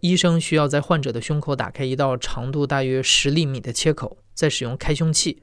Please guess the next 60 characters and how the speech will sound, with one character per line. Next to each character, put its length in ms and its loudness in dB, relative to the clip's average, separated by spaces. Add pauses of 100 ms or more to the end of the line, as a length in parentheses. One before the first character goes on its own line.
把 120 -6
切 220 0
口 240 -2
切 320 0
开 240 -2
四 300 0
到 120 2
五 200 -4
厘 160 -6
米， 180 -6 (460)
切 160 4
下 160 2
一 80 0
小 160 -4
块 240 2
包 180 0
括 180 2
病 240 0
灶 240 0
的 220 -2
肺 180 0
组 200 -4
织 100 -6
标 180 2
本， 160 0 (200)
拿 120 -2
去 160 -4
做 220 0
病 180 -4
理 120 -2
检 160 -4
查。 320 -10 (880)
这 140 4
个 160 0
是 120 -4
一 80 4
种 220 -4
创 180 0
伤 140 0
性 160 0
非 240 0
常 180 -6
大 140 -2
的 80 -4
手 180 -10
术， 300 -6 (240)
在 160 2
开 180 2
胸 200 2
的 80 2
过 100 4
程 180 -4
中 160 -4
有 140 0
可 140 -6
能 180 -6
引 160 0
起 140 -2
感 180 -4
染， 160 -4